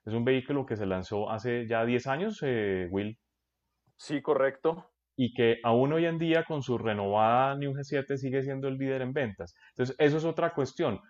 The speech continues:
Speaker 1: ¿Cuándo hay que renovar un producto? Pues cuando esa curva, cuando esa, ese tope de ventas empieza a descender, ¿cierto?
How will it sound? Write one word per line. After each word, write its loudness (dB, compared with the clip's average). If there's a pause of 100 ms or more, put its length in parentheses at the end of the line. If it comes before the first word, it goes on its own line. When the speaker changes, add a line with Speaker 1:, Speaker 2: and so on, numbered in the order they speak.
(140)
Speaker 1:
¿Cuándo 4
hay 2
que 0
renovar 4
un -4
producto? 0
Pues 0
cuando 2
esa 2
curva, 6
cuando 0
esa, 2
ese -2
tope 4
de 6
ventas -2
empieza 2 (180)
a 2
descender, 0
¿cierto? -4